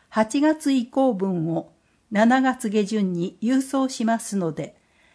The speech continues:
記載内容をご確認いただき、大切にお使いください。なお、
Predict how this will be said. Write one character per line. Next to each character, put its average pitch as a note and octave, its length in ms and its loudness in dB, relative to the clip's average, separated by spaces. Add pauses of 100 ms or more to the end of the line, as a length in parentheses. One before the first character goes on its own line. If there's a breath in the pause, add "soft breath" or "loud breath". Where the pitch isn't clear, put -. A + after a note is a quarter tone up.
(120 soft breath)
記 - 120 -12
載 C#4+ 280 4
内 B3+ 340 2
容 A3 200 0
を F3+ 280 -2
ご G#3 140 2
確 C4 300 -4
認 A#3 280 -2
い G3 60 -4
た G#3 160 -2
だ G3 160 -4
き、 - 280 -14 (360 soft breath)
大 C4+ 200 2
切 C4+ 360 -4
に G#3 220 -2
お G3 100 -2
使 - 260 0
い G#3+ 120 0
く G3 120 -8
だ F3+ 160 -2
さ D#3+ 220 -4
い。 - 80 -10 (920)
な G#3 280 2
お、 - 280 -4